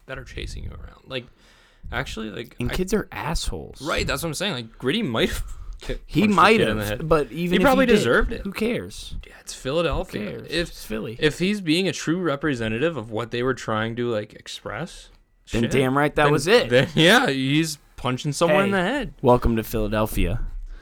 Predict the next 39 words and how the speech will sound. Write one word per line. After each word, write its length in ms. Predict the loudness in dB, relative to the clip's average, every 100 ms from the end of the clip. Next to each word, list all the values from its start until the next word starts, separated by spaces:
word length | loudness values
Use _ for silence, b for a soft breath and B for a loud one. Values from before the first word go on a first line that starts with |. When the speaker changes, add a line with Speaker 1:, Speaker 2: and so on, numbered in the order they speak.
| b -8
Speaker 2:
where 120 | -4
Gritty 300 | 0 2 2
will 100 | 2
punch 320 | 4 4 4
your 100 | -4
damn 280 | -2 -2 -2
kids. 480 | -2 -2 -2 -4 -4 -4 -8 -4
I 80 | 0
mean, 240 | 2 2
just 300 | -2 -4 -6
what, 360 | -2 0 2 0 -8 -14 -8
like, 380 | -4 -2 -2 -6 _ _ _ _ -8
Tuesday 320 | -6 -4 -4
night, 280 | -4 -6 -8 -8
what, 140 | -8
Monday 340 | -4 -6 -6
night, 300 | -6 -6 -8 -4
he 100 | -4
was 180 | -4
hit, 200 | -6 -6
sitting 380 | -8 -6 -6 -4
there 220 | -4 -4 -6
banging 440 | -2 0 0 0
on 120 | -2
a 60 | -4
trash 260 | -4 -4 0
Speaker 1:
Oh, 80 | 2
Speaker 2:
can 80 | 4
Speaker 1:
on 80 | 4
Speaker 2:
with 80 |
Speaker 1:
a 20 | 4
Speaker 2:
the 60 |
Speaker 1:
tr-, 60 | 6
Speaker 2:
Astros 640 | 6 4 0 0 2 0
Speaker 1:
that 180 | 0 0
Speaker 2:
thing. 80 | 0
Speaker 1:
was 180 | -2 -2
the 100 | -6
f-, 220 | -8 -16